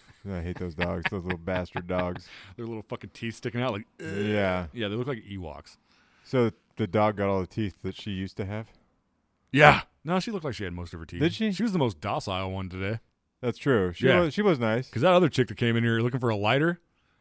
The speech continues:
Speaker 2: dude, she fucking just, like, weaseled her way in here. Like, neither one of us saw her come in.
Speaker 1: Well, it's 'cause she was, like, you know, an inch wide.
Speaker 2: Slender Man.
Speaker 1: Sounds like.
Speaker 2: I wish I would've got a picture of it and put all this shit online.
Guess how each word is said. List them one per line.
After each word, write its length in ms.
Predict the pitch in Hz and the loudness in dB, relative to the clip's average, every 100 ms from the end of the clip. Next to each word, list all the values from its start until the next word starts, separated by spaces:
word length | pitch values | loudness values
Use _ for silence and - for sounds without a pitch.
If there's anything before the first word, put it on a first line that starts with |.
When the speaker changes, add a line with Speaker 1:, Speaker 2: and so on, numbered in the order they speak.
| _ _ | _ _
Speaker 2:
dude, 140 | 104 95 | -10 -6
she 140 | 135 | -6
fucking 320 | - 165 107 | -4 -4 -4
just, 160 | 92 80 | -8 -10
like, 160 | 90 92 | -12 -10
weaseled 360 | 92 104 98 | -6 -6 -6
her 80 | 95 | -6
way 220 | 95 92 | -6 -4
in 80 | 104 | -4
here. 120 | 101 | -6
Like, 140 | 82 85 | -6 -4
neither 240 | 123 113 | -2 0
one 120 | 104 | -2
of 60 | 107 | -4
us 100 | 92 | -6
saw 140 | 113 | -4
her 100 | 98 | -4
come 220 | 92 101 90 | -4 -6 -6
in. 200 | 90 - _ _ | -8 -12 _ _
Speaker 1:
Well, 120 | 147 147 | -4 -4
it's 100 | - | -2
'cause 180 | 151 | -6
she 240 | - 139 131 | -4 -4 -2
was, 260 | 113 101 | -4 -4
like, 200 | 113 101 - | -4 -4 -4
you 100 | 107 | -2
know, 100 | 101 | -2
an 60 | 104 | -4
inch 200 | 104 - 92 | -8 -12 -8
wide. 400 | 95 90 85 - | -6 -6 -8 -14
Speaker 2:
Slender 460 | - - 113 98 | -14 -10 -8 -8
Man. 280 | 85 76 76 - | -8 -12 -16 -8
Speaker 1:
Sounds 300 | 107 92 82 | -4 -4 -4
like. 220 | 85 85 | -8 -8
Speaker 2:
I 40 | 101 | -8
wish 140 | 101 | -6
I 40 | |
would've 140 | 104 98 | -6 -6
got 100 | 90 | -6
a 40 | |
picture 260 | - 98 92 | -8 -8 -10
of 60 | |
it 20 | 85 | -10
and 80 | - | -10
put 140 | 101 - | -12 -10
all 160 | 92 | -10
this 100 | 90 | -10
shit 180 | - 92 | -10 -10
online. 400 | 87 87 87 82 | -8 -8 -10 -10